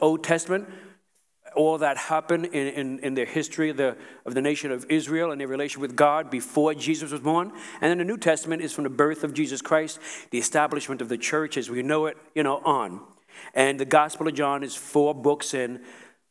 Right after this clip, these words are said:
the Gospel of John, four Gospels. It's the fourth one. Now, here in the Gospel of John, in verses seven and nine, Jesus makes a statement. He says, "I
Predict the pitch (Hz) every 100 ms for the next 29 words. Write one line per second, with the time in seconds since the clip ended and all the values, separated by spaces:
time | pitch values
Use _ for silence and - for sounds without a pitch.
0 | _ 117 110 127 131 - 135 123 135 113
1 | - 147 135 123 107 - 110 110 120 104
2 | 131 131 117 107 107 - _ _ - -
3 | 143 147 123 - - - - _ _ -
4 | 202 269 147 156 - - - 151 151 151
5 | 170 185 196 151 131 131 170 - - _
6 | _ _ _ 143 143 156 151 127 - 160
7 | 185 165 147 143 127 143 143 147 143 139
8 | 160 - 196 139 104 - - 143 - 143
9 | - - 147 156 165